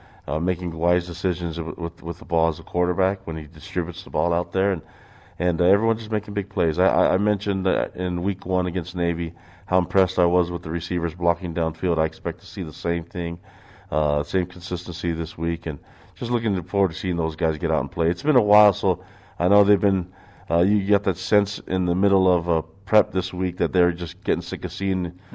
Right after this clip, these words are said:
uh, the defense, our defense, and they wanted to move on and, and get to an opponent. So this is, uh, this, there's a lot of, uh, excitement and going into this game. Just, uh, just the, the fact that we're here, you know, I know the guys are really excited to be, be at this point, game day.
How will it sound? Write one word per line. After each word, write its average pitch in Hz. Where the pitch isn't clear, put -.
uh, 82
the 90
defense, 95
our 104
defense, 87
and 87
they 92
wanted 90
to 87
move 92
on 87
and, 78
and 76
get 90
to 90
an 82
opponent. 80
So -
this 117
is, 95
uh, -
this, 98
there's 104
a 98
lot 95
of, 90
uh, 80
excitement 85
and 76
going 85
into 85
this 80
game. 82
Just, 85
uh, 87
just 85
the, 85
the 98
fact 101
that 73
we're 82
here, 90
you 82
know, 80
I 78
know 80
the 78
guys 80
are 76
really 78
excited 76
to 76
be, 73
be 80
at 73
this -
point, 67
game 73
day. 69